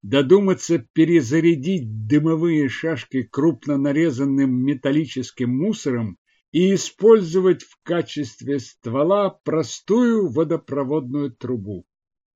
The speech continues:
Дим много раз слышал выражение, что между безумством и гениальностью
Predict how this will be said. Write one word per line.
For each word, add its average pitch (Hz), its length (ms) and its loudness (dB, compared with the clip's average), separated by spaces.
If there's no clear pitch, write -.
Дим 220 500 4
много 220 560 0
раз 165 300 -2
слышал 127 640 -6
выражение, 131 600 -2
что 113 300 -6
между 170 480 0
безумством 143 1120 0
и 117 80 -4
гениальностью 143 1160 -4